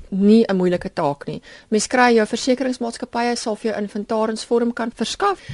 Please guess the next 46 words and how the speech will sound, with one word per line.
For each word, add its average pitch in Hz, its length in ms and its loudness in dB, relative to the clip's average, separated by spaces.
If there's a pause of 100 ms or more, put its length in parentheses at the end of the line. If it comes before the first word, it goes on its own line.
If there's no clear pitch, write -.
(140)
en - 60 -2
dit 214 120 0
vat 320 220 2
jou 254 120 4
deur 196 220 0
vertrek, 233 360 0
vertrek 440 500 2
en 220 120 -4
dan 190 140 -2
sê, 214 220 0
"Hoeveel 208 300 0
is 247 120 0
dit? 185 220 0
Hoeveel 208 220 -2
is 214 100 -4
dit?" 185 140 -4 (500)
Maar, 233 340 6 (200)
mm, 226 220 4
weer 269 260 6
eens, 226 260 4
moenie 247 300 4 (100)
dink 220 220 0
ek 226 100 -2
gaan 233 180 -6
items 208 320 -4
wegsteek. 185 400 -6
As 202 100 -4
jy 220 80 -2
dink 247 200 2
aan 403 100 -2
jou 392 200 -4
kas, 233 280 -6
dink 233 220 -2
aan 415 80 -6 (140)
alles 247 340 0
in 208 80 -2
jou 185 160 -4
kas. - 260 -10
As 202 60 -8
jy 226 80 -6
dink 254 180 -2
aan 320 80 -6
jou 320 100 -6
slaapkamer, 247 540 -2
dink 220 140 -2
aan 277 120 -8